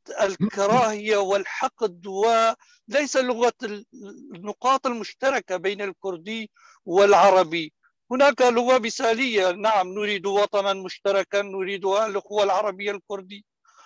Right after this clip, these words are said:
ولكن بهذه اللغة أنه الحق التاريخي والنقاط الخلافية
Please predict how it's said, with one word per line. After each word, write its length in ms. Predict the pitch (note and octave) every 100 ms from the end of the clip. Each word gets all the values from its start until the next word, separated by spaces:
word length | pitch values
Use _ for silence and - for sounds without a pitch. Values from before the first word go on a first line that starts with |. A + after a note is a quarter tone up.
| - G#3+
ولكن 680 | A3+ A#3+ C#4 B3 G#3+ F3+ _ _ _
بهذه 460 | G3+ C4+ C#4 A3 B3+
اللغة 540 | A#3 C#4 G#3+ G3+ G3+ -
أنه 260 | G#3 G#3 G#3+
الحق 340 | - C4+ -
التاريخي 840 | A#3 - A3 A3 A3+ A3+ G#3 A3 G#3+
والنقاط 720 | G#3+ A3 G#3+ A3 A3 G#3+ A3
الخلافية 1400 | G#3 G3+ G#3+ G3+ C4 - - A3+ G#3 F#3+ A3 G#3+ G#3